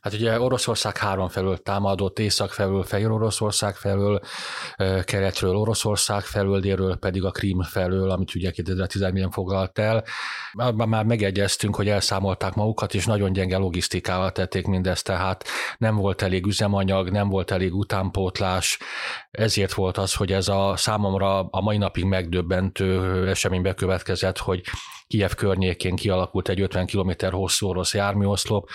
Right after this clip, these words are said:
ami gyakorlatilag konkrét csata nélkül eltűnt, tehát, ö, nem tudtak az autók tovább menni, ö, az ukrán tüzérség szisztematikusan kilőtte őket,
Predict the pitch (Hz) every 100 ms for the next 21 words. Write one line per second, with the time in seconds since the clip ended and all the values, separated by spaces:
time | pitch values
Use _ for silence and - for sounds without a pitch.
0 | - - - 95 98 92 95 92 - 92
1 | 90 - - 95 98 85 - - 98 -
2 | 87 87 - 90 87 87 - 87 85 87
3 | 90 87 - - - - - 90 92 92
4 | 92 95 113 117 117 107 - - 98 101
5 | 95 101 90 98 90 90 95 92 92 90
6 | 85 - - - - 87 90 92 90 92
7 | 95 98 101 90 90 98 87 82 - 82
8 | 98 - 90 87 - - 85 110 107 104
9 | - 98 101 92 104 101